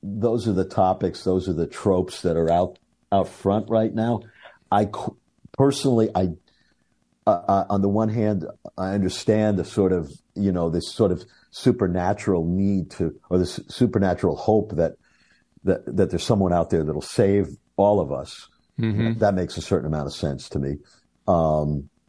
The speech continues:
Speaker 1: but personally, I, I see those movies and they seem incredibly redundant to me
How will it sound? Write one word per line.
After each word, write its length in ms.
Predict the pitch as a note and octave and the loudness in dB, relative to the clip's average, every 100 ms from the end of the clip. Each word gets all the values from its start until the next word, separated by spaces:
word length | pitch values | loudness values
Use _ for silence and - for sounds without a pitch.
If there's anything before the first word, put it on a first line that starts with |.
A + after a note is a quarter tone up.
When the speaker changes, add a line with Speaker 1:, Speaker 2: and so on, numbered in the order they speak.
| _ _ _ _ _ _ _ - | _ _ _ _ _ _ _ -8
Speaker 1:
but 460 | F#2 A2 F2+ - | -4 0 0 0
personally, 520 | - C3 C3 A#2 F#2 | 2 2 2 2 4
I, 160 | F2 E2 - | 4 2 0
I 80 | F2 | -2
see 180 | - | 0
those 220 | G2+ F2 F2+ | 0 2 2
movies 300 | F#2+ F2+ D#2+ | 0 0 -2
and 100 | D#2 | -4
they 60 | |
seem 440 | - G2 E2 D2 - _ _ | -2 -2 0 -4 -10 _ _
incredibly 1040 | A#2 - - - - A2+ B2 F#2+ C#2+ D2 | -6 -6 -12 -10 0 4 4 2 -4 -4
redundant 720 | D2 D2+ B1 F2 G2 D2 C2 _ - | -4 -4 -2 0 0 -2 -8 _ -10
to 100 | - | -6
me 280 | C2+ C2 | -4 -6